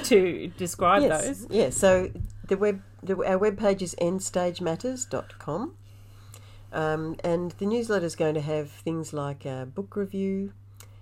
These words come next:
Speaker 2: every month, uh, and an interesting article, uh, a podcast l-, just like this one, um,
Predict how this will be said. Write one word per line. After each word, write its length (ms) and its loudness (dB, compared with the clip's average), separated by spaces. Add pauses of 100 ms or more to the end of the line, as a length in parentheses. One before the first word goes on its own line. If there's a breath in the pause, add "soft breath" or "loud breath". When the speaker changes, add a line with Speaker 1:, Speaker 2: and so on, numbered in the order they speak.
Speaker 2:
every 220 -2
month, 340 -6 (440 loud breath)
uh, 480 -4 (500)
and 320 -4
an 120 0
interesting 460 0
article, 800 -4
uh, 400 -2
a 60 -6
podcast 600 -4
l-, 80 -12 (180)
just 200 -6
like 160 -6
this 200 -12
one, 220 -6 (400 loud breath)
um, 540 -6